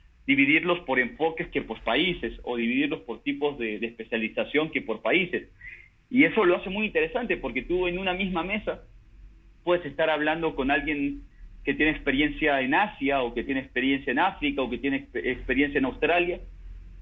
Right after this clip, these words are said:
y comentas lo que se está haciendo en México, y, y permanentemente hay intercambios muy interesantes. Entonces, habla, por eso que, que quería hacer esta acotación en, en función de los países, porque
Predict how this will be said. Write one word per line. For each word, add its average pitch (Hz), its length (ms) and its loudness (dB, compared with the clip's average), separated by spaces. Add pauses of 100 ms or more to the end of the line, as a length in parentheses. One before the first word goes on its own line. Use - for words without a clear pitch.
(260)
y 131 240 0
comentas 165 440 2
lo 131 120 -2
que 120 140 -4
se - 80 -8
está - 200 -2
haciendo 151 300 -2
en 165 120 -4
México, 185 720 0 (280)
y, 120 500 2 (140)
y 127 120 0
permanentemente 170 760 0
hay 143 100 6
intercambios 131 500 2
muy 143 160 0
interesantes. 127 640 0 (640)
Entonces, 170 320 0
habla, 165 320 2
por 165 100 4
eso 180 340 -2 (140)
que, 143 160 -2
que 143 220 0
quería 160 220 4
hacer 214 140 2
esta 214 120 2
acotación 170 480 -2 (140)
en, 139 200 -2
en 139 120 -2
función 143 220 0
de 185 100 -2
los 175 120 0
países, 175 400 0
porque 120 540 -2